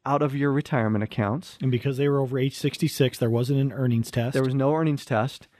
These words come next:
Speaker 1: And he sat back in his chair and he said, "You gotta be kidding me. This is unbelievable."
Speaker 2: <laughs>
Speaker 1: And,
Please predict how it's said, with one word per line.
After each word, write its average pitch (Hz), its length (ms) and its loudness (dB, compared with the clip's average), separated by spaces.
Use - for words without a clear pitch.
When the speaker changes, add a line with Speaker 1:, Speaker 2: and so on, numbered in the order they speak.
Speaker 1:
And 143 140 2
he 185 420 0
sat 156 320 0
back 135 260 -2
in 147 60 0
his 135 100 0
chair 123 220 0
and 120 80 2
he 120 40 0
said, 113 260 -4
"You 139 220 -4
gotta 123 200 2
be 107 120 -6
kidding 98 260 -4
me. 87 180 -12
This 160 360 4
is 120 200 -4
unbelievable." 110 800 0
Speaker 2:
<laughs> 139 140 0
Speaker 1:
And, 170 240 0